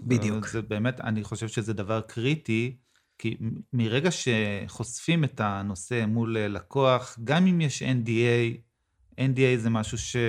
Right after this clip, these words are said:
Speaker 2: אפשר לסמוך עליו, אבל עדיף לסמוך על, אה, בקשה לפטנט שהגשת, זה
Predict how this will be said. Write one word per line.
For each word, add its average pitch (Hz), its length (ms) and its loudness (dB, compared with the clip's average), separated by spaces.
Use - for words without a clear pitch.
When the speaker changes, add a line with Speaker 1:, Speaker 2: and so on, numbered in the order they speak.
Speaker 2:
אפשר - 240 4
לסמוך 160 480 4
עליו, 190 240 4
אבל 117 200 4
עדיף 135 280 0
לסמוך 135 420 0
על, 117 160 2
אה, 110 80 0
בקשה 110 360 -2
לפטנט 117 480 0
שהגשת, 107 540 -2
זה - 160 -12